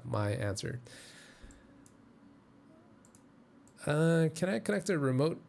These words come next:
MongoDB directly without a central server?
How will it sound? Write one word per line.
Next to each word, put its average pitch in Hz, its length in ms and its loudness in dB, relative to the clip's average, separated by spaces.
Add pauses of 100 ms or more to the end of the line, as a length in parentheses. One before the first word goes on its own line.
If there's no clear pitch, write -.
(760)
MongoDB 156 880 4 (320)
directly 147 520 2
without 123 360 0
a 110 120 0
central 110 340 -2
server? 127 440 -2